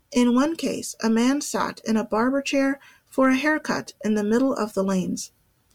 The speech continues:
A man who also fatally shot, a man was also fatally shot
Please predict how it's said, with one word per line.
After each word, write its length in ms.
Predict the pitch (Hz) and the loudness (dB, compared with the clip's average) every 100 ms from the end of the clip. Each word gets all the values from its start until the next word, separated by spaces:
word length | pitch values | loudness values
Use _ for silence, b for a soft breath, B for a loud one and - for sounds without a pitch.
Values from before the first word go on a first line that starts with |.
| B B B | B B B
A 100 | 233 | 2
man 320 | 226 254 285 311 | 4 6 2 0
who 140 | 294 | -2
also 420 | 220 240 269 277 | 0 0 0 -2
fatally 400 | 277 240 247 277 | 0 0 2 0
shot, 480 | 277 - 185 - - _ _ _ _ - | -2 -2 -4 -4 -12 _ _ _ _ 0
a 80 | 226 | 4
man 340 | 233 269 294 | 4 4 2
was 160 | 285 - | 0 -2
also 420 | 214 247 262 277 | -2 -2 0 -4
fatally 440 | - 214 247 269 | 0 0 2 0
shot 380 | 262 175 175 - | -2 -4 -4 -8